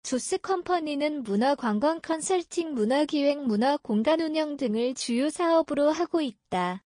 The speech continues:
이천육 년 설립 이후 중앙 부처 및 지자체 등 다양한 공공 영역의 파트너로 활동해온 문화적 도시 재생 전문 기업으로 현재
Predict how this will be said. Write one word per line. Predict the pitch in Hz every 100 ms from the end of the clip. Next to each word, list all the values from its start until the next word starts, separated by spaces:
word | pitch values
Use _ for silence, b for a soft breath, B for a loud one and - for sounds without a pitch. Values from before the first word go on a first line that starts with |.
| -
이천육 | 226 - 339 330 320
년 | 294 302 320
설립 | 359 359 349 359
이후 | 359 349
중앙 | - 247 277 285
부처 | 262 220 - 294
및 | 262 311 -
지자체 | - 196 262 - 262
등 | 220 277 302 302
다양한 | 254 208 254 339 359
공공 | - 240 233 339 370
영역의 | 349 311 302 294 302
파트너로 | - 359 - 349 320 285 294
활동해온 | 339 349 330 311 269 240 254 285 285
문화적 | 202 220 302 349 349 _
도시 | 254 233 302 285
재생 | 233 214 320 349
전문 | 349 311 294 320
기업으로 | 311 247 254 294 262 254
현재 | 269 240 196 226 302